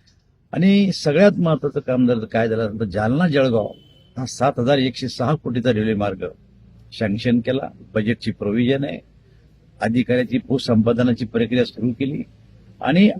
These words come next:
अजिंठ्यासारखा घाट, ज्या घाट करून आम्ही रेल्वे खालून नेणार आहे. मी जर रेल्वे मंत्री नसतो झालो, आमच्या मतदारांनी जर मला टिकून नसतं ठेवलं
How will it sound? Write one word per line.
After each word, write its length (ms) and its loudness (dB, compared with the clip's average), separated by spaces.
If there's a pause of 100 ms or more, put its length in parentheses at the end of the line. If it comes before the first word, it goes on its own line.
अजिंठ्यासारखा 920 4
घाट, 480 4 (760)
ज्या 140 2
घाट 360 -2
करून 340 4
आम्ही 240 2 (460)
रेल्वे 260 0
खालून 300 -2
नेणार 220 -4
आहे. 140 -14 (1080)
मी 140 0
जर 160 2
रेल्वे 220 2
मंत्री 300 2
नसतो 220 -2
झालो, 180 0
आमच्या 340 -2
मतदारांनी 440 0
जर 120 -2
मला 180 0
टिकून 340 -2
नसतं 240 -4
ठेवलं 320 -10